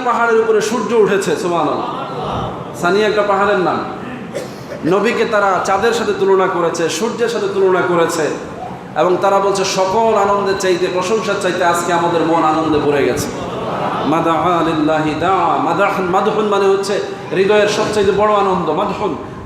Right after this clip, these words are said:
যে, যে আনন্দে মানুষ বিভোর হয়ে যায়, দুনিয়া ভুলে যায়, এমন আনন্দে আজকে আমরা পুলকিত হয়ে গেছি, বলি সুবহানাল্লাহ। আর রাসূলুল্লাহ যখন পৃথিবীতে আগমন করেছেন,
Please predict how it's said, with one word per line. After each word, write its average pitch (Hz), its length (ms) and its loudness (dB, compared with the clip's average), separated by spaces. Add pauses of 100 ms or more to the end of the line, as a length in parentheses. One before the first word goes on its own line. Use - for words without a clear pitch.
যে, 185 220 2
যে 233 200 2
আনন্দে 226 280 2
মানুষ 214 280 0
বিভোর 240 260 2
হয়ে 180 260 0
যায়, - 140 -6 (600)
দুনিয়া 247 280 0
ভুলে 190 240 2
যায়, 143 180 -2 (220)
এমন 220 240 0
আনন্দে 214 340 0
আজকে 175 240 -4
আমরা 160 220 -6
পুলকিত 165 340 -4
হয়ে 139 200 -4
গেছি, 127 220 -4
বলি 127 140 0
সুবহানাল্লাহ। 131 600 0 (1080)
আর 135 160 2
রাসূলুল্লাহ 208 460 2
যখন 170 340 -2
পৃথিবীতে 247 380 -2
আগমন 190 440 -2
করেছেন, 165 480 -2